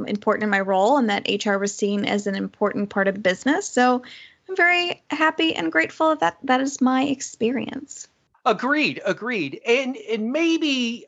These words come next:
Speaker 2: some of this would be partially more accurate if recruiting wasn't an H R function.
Speaker 1: Mm.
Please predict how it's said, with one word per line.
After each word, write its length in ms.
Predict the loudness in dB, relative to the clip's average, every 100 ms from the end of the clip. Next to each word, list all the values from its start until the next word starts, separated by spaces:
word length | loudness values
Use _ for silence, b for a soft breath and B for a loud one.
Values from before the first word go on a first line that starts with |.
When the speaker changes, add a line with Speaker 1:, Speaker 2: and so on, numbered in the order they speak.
| -20 -14
Speaker 2:
some 520 | -10 -2 2 4 4
of 100 | 2
this 280 | 2 0 -2
would 140 | -4
be 220 | -4 -8 -12
partially 1040 | 0 2 2 0 -6 -8 -6 -4 -4 -8 _ -12
more 480 | -2 2 4 2
accurate 800 | 2 2 0 -4 -4 0 0 -2
if 500 | -2 0 2 2 0
recruiting 840 | -6 -6 -6 0 2 4 2 2 2
wasn't 340 | 2 2 2
an 140 | 0 2
H 240 | 0 0
R 200 | 0 0 -4 -4
function. 640 | -2 -2 -6 -6 -6 -2
Speaker 1:
Mm. 600 | 2 4 6 6 4 2